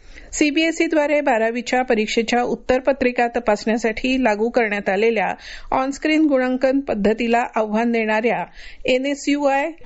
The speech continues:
या विद्यार्थी संघटनेनं दाखल केलेल्या याचिकेवर दिल्ली उच्च न्यायालयानं केंद्र सरकार आणि सीबीएसईला नोटीस जारी केली आहे.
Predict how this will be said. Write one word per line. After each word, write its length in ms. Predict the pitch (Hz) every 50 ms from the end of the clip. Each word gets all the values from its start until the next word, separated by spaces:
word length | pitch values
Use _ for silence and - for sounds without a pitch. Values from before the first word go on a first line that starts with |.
| 226
या 140 | 226 240 240
विद्यार्थी 520 | 240 247 214 202 196 185 233 233 - 247
संघटनेनं 680 | 240 - 240 226 220 233 226 240 233 233 226 226 226 233 254
दाखल 340 | 254 214 208 - - 208 220
केलेल्या 420 | 220 226 214 214 214 214 220 226
याचिकेवर 680 | 226 220 202 - - 214 202 - 233 240 254 208 175 - - - - - - -
दिल्ली 300 | - 254 262 269 269 285
उच्च 260 | 294 269 285 - - 269
न्यायालयानं 640 | 269 262 262 262 254 247 247 247 240 247 262 269
केंद्र 340 | 277 269 262 240 240 233 233
सरकार 400 | 233 - 254 247 240 - 247 254
आणि 260 | - - 233 220 233
सीबीएसईला 720 | 226 233 - 233 214 214 226 220 214 208 - 226 220 220 226
नोटीस 480 | 247 247 220 190 - 233 240 247 - -
जारी 220 | - 214 202 202 208
केली 280 | 208 - 180 180 180
आहे. 420 | 180 170 - - 185 170 151 -